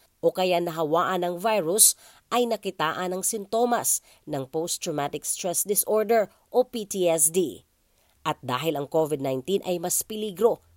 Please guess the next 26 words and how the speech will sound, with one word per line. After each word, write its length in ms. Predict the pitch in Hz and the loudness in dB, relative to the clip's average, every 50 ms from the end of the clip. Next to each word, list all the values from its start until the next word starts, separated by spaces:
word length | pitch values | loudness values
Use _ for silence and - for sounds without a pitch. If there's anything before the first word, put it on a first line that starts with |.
| _ | _
malala 560 | 196 185 165 156 151 143 135 135 131 131 131 127 | -6 -2 0 0 2 0 0 -2 -2 -4 -4 -4
din 160 | 156 147 139 | -4 -4 -4
ang 80 | 131 | -4
epekto 400 | 139 135 - 170 160 - _ 170 | -6 -4 -4 -4 -4 -4 _ -4
sa 160 | 165 - - 208 | -2 -2 -2 -2
mental 400 | 208 202 190 180 - 208 202 196 | -2 -4 -4 -4 -4 -4 -4 -4
health 400 | 160 208 214 208 190 - - - _ _ _ _ _ _ | -2 -2 -2 -2 -2 -4 -10 -20 _ _ _ _ _ _
ayon 320 | - 143 151 175 170 165 | -4 -2 -2 -2 -2 -2
sa 160 | 165 - - 214 | -2 -4 -4 -2
mga 160 | 208 196 190 180 | -4 -6 -6 -6
eksperto. 720 | 185 - - - - 233 196 160 - - 214 170 - - _ _ _ _ _ _ _ _ _ _ _ _ _ _ _ _ - | -4 -4 -4 0 0 0 0 0 0 0 -2 -2 -2 -4 _ _ _ _ _ _ _ _ _ _ _ _ _ _ _ _ -20
Bagay 400 | 120 120 131 135 156 156 165 160 | -6 -2 0 0 2 2 0 0
na 160 | 156 160 156 | 0 0 -2
sinang-ayunan 640 | - 247 226 202 - - - 202 196 214 208 202 196 | -2 0 -2 -2 -2 -4 -4 -4 -4 -2 -2 -2 -2
ng 140 | 196 190 - | -2 -4 -6
professor 560 | _ - 185 170 - - 156 143 - - 160 | _ -8 -8 -6 -4 -4 -4 -4 -4 -4 -4
ng 160 | 156 156 147 | -4 -4 -4
University 480 | 147 147 147 139 151 175 - 196 - 196 | -4 -4 -2 -2 -2 -2 -2 -4 -6 -8
of 160 | 165 165 165 | -10 -8 -4
New 160 | 180 196 190 | -4 -2 -2
South 320 | 185 - 196 165 151 143 - | -2 -2 -2 -2 -4 -4 -6
Wales 480 | - 131 135 127 - - - - - - - - _ _ | -6 -6 -6 -6 -4 -2 0 -2 -2 -4 -10 -20 _ _
na 80 | 226 240 | -2 0
si 160 | - 247 226 | 0 -2 -2
Richard 400 | 208 233 220 - - 233 226 190 | -6 -8 -8 -6 -6 -6 -6 -8
Bryant. 640 | 156 143 160 139 135 131 120 110 92 - _ - | -6 -4 -2 -2 -2 -4 -6 -10 -14 -14 _ -14